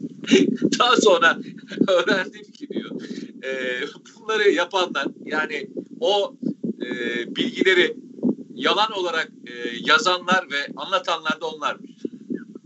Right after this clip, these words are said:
Yani ne, bir şey vardı. Neydi bir, e, hikaye anlatırken çok güzel anlatılır. Bu çakallar da, e, onunla işbirliği yapar,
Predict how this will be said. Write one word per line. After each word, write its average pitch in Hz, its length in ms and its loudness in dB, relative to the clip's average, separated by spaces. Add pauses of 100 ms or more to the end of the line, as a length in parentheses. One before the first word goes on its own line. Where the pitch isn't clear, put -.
(1600)
Yani 175 460 2 (480)
ne, 220 240 0
bir - 60 -6
şey 262 240 -6
vardı. 220 340 2
Neydi 226 320 -12
bir, 180 220 0 (280)
e, - 100 -20 (1700)
hikaye 185 680 8 (560)
anlatırken 190 680 -2
çok 202 220 2
güzel 185 200 -2
anlatılır. 147 480 -4 (1800)
Bu 175 120 -4
çakallar 196 640 2
da, 185 180 0 (720)
e, 139 280 -14
onunla 202 360 -6
işbirliği 190 540 -4
yapar, 202 460 0